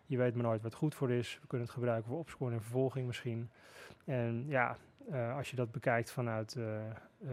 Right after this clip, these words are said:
de mensenrechten en het recht op privacy, dan is dat gewoon een massale schending. Eh, hebben wij dus heel veel moeite mee. En, eh, nou ja, mocht het woord-, wetsvoorstel van, eh, Opstelten, inmiddels ex-minister, erdoor komen, dan zullen we daar meteen een grote rechtszaak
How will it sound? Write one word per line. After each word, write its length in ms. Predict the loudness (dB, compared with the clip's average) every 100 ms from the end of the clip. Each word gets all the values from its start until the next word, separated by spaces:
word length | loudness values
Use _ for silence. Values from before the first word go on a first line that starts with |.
| -4 -2
de 60 |
mensenrechten 520 | 2 2 2 -2 -2 -2
en 60 |
het 80 | -2
recht 180 | -2 -2
op 80 | 0
privacy, 500 | 2 0 -4 -6 -8 -14 -20 -20 -20 _ -4
dan 140 | 4 4
is 100 | 4
dat 160 | 0
gewoon 240 | 2 2 2
een 80 | 0
massale 380 | -2 -2 -2
schending. 480 | 2 2 4 2 -2 -10 -18 -18 -18 -12 2
Eh, 100 | 6
hebben 320 | 6 6 8
wij 100 | 8
dus 120 | 8
heel 160 | 6 4
veel 120 | 4
moeite 280 | 2 2 2
mee. 280 | 0 -2 -6 -10 -4
En, 240 | 0 2 4
eh, 160 | 4
nou 260 | 4 4 8
ja, 100 | 8
mocht 200 | 8 4
het 100 | 6
woord-, 240 | 6 6
wetsvoorstel 640 | 4 2 4 0 4 4 4
van, 400 | 2 2 2 0
eh, 60 | -2 -4
Opstelten, 840 | -4 0 4 4 4 2 0 -2 -2
inmiddels 360 | 0 0 0
ex-minister, 720 | -4 -2 0 2 0 -4 -8 -10 -18 -16 -16 -2
erdoor 380 | 4 10 12 12
komen, 420 | 12 10 10 6
dan 80 | 6
zullen 200 | 6 8
we 60 | 8
daar 140 | 8
meteen 400 | 6 4 4 4
een 120 | 0
grote 640 | 0 6 6 6 2 2 4
rechtszaak 560 | 4 6 4 4 2